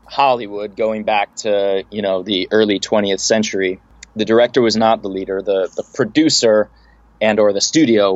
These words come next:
was really the leader, is whoever's financing it. And the director was someone hired to kind of facilitate, uh, and make sure that everything kinda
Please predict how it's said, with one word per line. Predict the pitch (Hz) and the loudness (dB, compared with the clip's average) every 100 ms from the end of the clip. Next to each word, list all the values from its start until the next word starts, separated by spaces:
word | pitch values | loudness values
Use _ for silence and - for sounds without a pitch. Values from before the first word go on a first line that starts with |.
| 92 | -4
was | 101 101 90 - - - _ _ _ _ _ _ | -2 -2 0 -2 -2 -4 _ _ _ _ _ _
really | 113 104 101 | 0 0 0
the | 101 | 0
leader, | 101 98 92 | 0 0 -2
is | 95 - | -2 -2
whoever's | 120 120 104 95 - - _ | 2 2 2 0 -6 -8 _
financing | 170 131 92 - 80 | -2 0 -2 -8 -14
it. | 71 - | -16 -8
And | 104 104 | -6 -4
the | |
director | 101 127 151 135 113 | 0 2 2 0 -2
was | 104 101 | -2 -4
someone | - 107 104 104 | -2 -2 -2 -6
hired | - 113 104 101 101 95 | -6 -2 0 0 -2 -6
to | 101 | -10
kind | - 101 98 | -4 -4 -4
of | 95 | -8
facilitate, | - 110 - 127 110 120 107 104 _ _ _ _ - - _ _ _ - - - _ _ | -8 -8 -2 0 2 2 2 0 _ _ _ _ -20 -20 _ _ _ -20 -20 -20 _ _
uh, | 104 101 95 | 0 2 2
and | 101 | 0
make | 104 107 | 0 0
sure | - 117 110 101 | 0 2 2 2
that | 98 92 - - - | 2 2 0 -4 -4
everything | 107 101 98 95 92 | -2 -2 -4 -6 -8
kinda | - 98 92 90 90 | -4 0 2 2 0